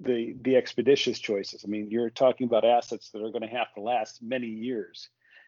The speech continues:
And as a result, how are you doing that and how are you making them more sustainable? Uh, I think you're gonna see more from us on this. And then just the pure appraisals and, and the, and the,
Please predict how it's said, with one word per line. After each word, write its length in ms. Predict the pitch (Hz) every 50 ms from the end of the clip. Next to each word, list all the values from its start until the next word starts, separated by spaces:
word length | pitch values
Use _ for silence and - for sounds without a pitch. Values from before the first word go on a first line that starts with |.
| _ -
And 320 | - 120 117 117 113 117 - -
as 180 | 123 120 104
a 60 | 113
result, 280 | 117 113 117 117 104 - _
how 300 | - - - 127 127 127
are 80 | 120
you 180 | 120 117 117 113
doing 300 | 110 123 123 123 123 113
that 120 | 110 107
and 100 | 107 104
how 120 | - 117 113
are 100 | 110 110
you 100 | 110 107
making 300 | 107 104 101 - 104 101
them 120 | 101 104
more 180 | 104 104 104 -
sustainable? 640 | - - - - 131 120 117 110 101 98 98 - - _ _ _ _ _ _ - -
Uh, 60 | 117
I 220 | 113 117 123 123 123
think 200 | - 127 113 -
you're 140 | 117 123
gonna 100 | 117 110
see 240 | - - - 127 117
more 300 | 113 117 120 120 120 117
from 240 | - - 117 110 110
us 160 | 110 107 -
on 260 | 110 110 113 120 117
this. 360 | 107 104 101 104 104 - - - _ _ - - _ _ -
And 180 | 113 120 120
then 280 | 123 135 139 135 123 113
just 440 | 113 135 143 139 - - - - -
the 80 | - -
pure 440 | - - - - 143 139 131 120 110
appraisals 800 | - - - 147 139 147 156 139 - 123 107 101 110 107 -
and, 220 | 120 110 110 110 -
and 200 | 127 123 120 117
the, 120 | 117 - 127
and 180 | 123 117 113
the, 160 | 113 110 110